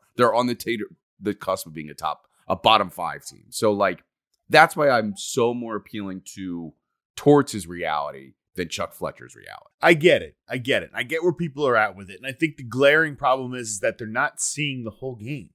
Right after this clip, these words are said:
Speaker 2: They're, they're, they're not. Like, when you look at this team as a whole, the, the glaring thing that we've talked about all season long is that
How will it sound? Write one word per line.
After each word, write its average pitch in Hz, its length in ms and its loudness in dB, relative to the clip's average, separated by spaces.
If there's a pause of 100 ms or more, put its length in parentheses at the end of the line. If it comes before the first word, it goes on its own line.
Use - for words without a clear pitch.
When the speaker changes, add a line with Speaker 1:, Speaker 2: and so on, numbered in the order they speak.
Speaker 2:
They're, 110 180 -6
they're, 110 320 -6
they're 104 220 -6
not. 127 320 -2 (460)
Like, 147 360 2 (1400)
when 160 240 6
you 254 160 0
look 190 320 2
at 135 80 -10
this 147 220 -8
team 147 320 -10
as 110 100 -4
a 95 40 -14 (200)
whole, 95 320 -10 (800)
the, 143 400 2
the 165 120 4
glaring 185 560 0
thing 156 320 -6
that 123 80 -10
we've 127 240 -8
talked 120 280 -2
about 110 200 -2
all 110 120 -4
season 101 440 -12
long 92 420 -8
is 95 160 -16
that 95 300 -4